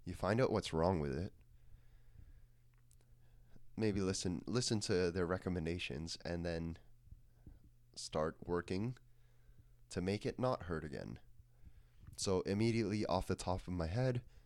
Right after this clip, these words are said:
if someone has a knee injury, we're gonna do a lot of glute bridges, a lot of glute work, a lot of hip,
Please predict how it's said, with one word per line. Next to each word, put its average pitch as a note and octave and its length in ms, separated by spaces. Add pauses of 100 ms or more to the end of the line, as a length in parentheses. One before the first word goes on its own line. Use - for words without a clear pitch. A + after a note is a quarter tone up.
(420)
if F2+ 160
someone A2+ 240
has A#2 180
a G2+ 60
knee F2+ 200
injury, A#2 460 (1120)
we're F#2 100
gonna G2 220
do F2+ 200
a - 20
lot E2 320
of D#2+ 380 (1500)
glute A2 340
bridges, C#2+ 680 (120)
a E2+ 60
lot F2+ 180
of E2+ 160
glute G2 260
work, A2+ 440 (500)
a D#2 80
lot F2 180
of D#2 120
hip, - 340